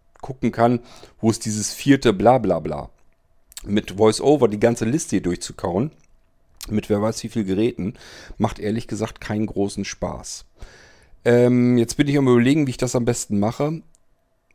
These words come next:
Eigentlich hab ich's euch ja erklärt und ihr habt ja auch nicht so viele Geräte sicherlich, wie ich hier drinne. Ihr habt, äh, wir haben jetzt eben den Anmeldeprozess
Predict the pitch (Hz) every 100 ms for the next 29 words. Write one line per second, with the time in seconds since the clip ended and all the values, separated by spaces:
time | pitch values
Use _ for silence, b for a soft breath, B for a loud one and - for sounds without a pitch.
0 | _ _ - 143 175 156 143 147 - 135
1 | 131 113 117 - 135 - 113 110 127 143
2 | - 120 110 117 - 123 107 104 139 110
3 | 87 85 85 73 - - 76 - - -
4 | - - - _ - b b b b b
5 | b - 113 170 - - - _ _ _
6 | _ _ _ _ _ - _ 123 117 117
7 | 156 190 175 170 143 143 127 185 202 180
8 | - 160 - 165 -